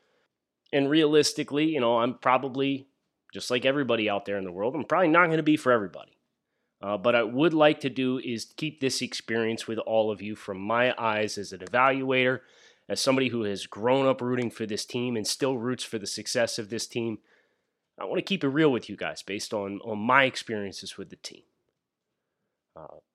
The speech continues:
but obviously, you know, we recalibrated after Buffalo loss.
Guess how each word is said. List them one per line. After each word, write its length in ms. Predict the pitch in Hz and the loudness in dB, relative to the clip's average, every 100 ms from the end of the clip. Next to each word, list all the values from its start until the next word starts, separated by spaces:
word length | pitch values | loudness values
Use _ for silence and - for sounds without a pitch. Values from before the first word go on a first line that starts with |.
| _ _ _ _ _ | _ _ _ _ _
but 120 | - 101 | -2 2
obviously, 680 | 110 110 - 104 101 95 _ | 2 2 -4 -4 -8 -12 _
you 80 | 107 | -6
know, 120 | 98 | -6
we 240 | 90 104 101 _ | -6 -8 -10 _
recalibrated 920 | 117 123 123 110 110 101 98 104 143 _ _ - | -10 0 6 6 4 -4 -6 -6 -8 _ _ -6
after 280 | 101 - 104 | -6 -6 -4
Buffalo 480 | 107 101 107 95 | -4 -4 -6 -6
loss. 560 | 90 85 71 - - | -6 -8 -8 -10 -14